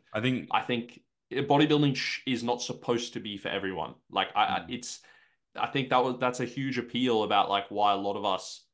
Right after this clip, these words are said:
Speaker 2: love it so much is because it is a really hard thing to do. It's this sort of kind of niche within a niche that we've all found our place in. And I underst-, I, I know, and I,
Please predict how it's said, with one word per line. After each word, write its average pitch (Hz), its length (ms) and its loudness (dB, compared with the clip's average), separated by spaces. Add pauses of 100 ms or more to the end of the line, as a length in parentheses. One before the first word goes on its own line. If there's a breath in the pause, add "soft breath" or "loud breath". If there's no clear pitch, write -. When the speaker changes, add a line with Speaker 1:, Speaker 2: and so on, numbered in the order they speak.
(100)
Speaker 2:
love 107 260 0
it 117 120 -4
so 104 180 -2
much 95 240 -4
is 104 120 -8
because 104 400 -6
it 113 200 -2
is 113 180 0
a 101 100 2
really 117 300 0
hard 117 340 4
thing 113 160 -2
to 113 100 -6
do. 107 320 0 (320 soft breath)
It's 110 220 -6
this 113 280 -2
sort 120 160 2
of 110 240 2 (720)
kind 123 300 -2
of 110 220 -2 (240)
niche 131 500 -2
within 120 300 2
a 110 60 0
niche 110 580 -4 (240)
that 104 180 2 (300)
we've 113 240 -2
all 113 200 2
found 107 320 0
our 98 120 2
place 101 400 -4
in. 101 320 -12 (560 soft breath)
And 104 520 -2 (220)
I 110 120 6
underst-, - 540 -4 (140)
I, 123 320 4
I 127 40 4
know, 123 200 4
and 113 80 0
I, 110 140 4